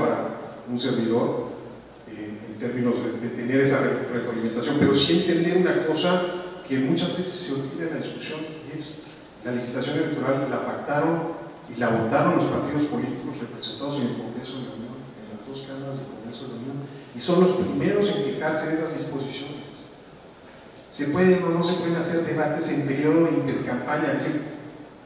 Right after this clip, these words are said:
intenten traducir eso al alemán y explicárselo a la autoridad alemana.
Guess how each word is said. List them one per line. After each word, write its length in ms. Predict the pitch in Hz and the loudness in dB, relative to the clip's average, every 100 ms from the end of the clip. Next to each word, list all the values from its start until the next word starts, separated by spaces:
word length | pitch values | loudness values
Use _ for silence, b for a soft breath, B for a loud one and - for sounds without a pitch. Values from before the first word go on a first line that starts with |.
| - | -10
intenten 520 | 135 139 170 196 196 - | -6 0 0 2 2 4
traducir 640 | 135 135 135 180 175 165 | 4 4 2 2 4 4
eso 320 | 170 170 151 | 4 2 2
al 140 | 127 | 2
alemán 640 | 127 131 135 196 - - 127 | 4 6 6 6 4 2 0
y 40 | |
explicárselo 840 | - - 131 - 160 151 170 165 175 175 170 - | -2 -4 -6 -2 0 0 2 2 0 -2 -4 -2
a 540 | 135 143 - - - 123 | 0 0 -4 -8 -10 -6
la 60 | |
autoridad 520 | 135 135 139 143 156 | -4 0 2 4 4
alemana. 520 | 151 139 143 139 135 | 4 2 0 0 -2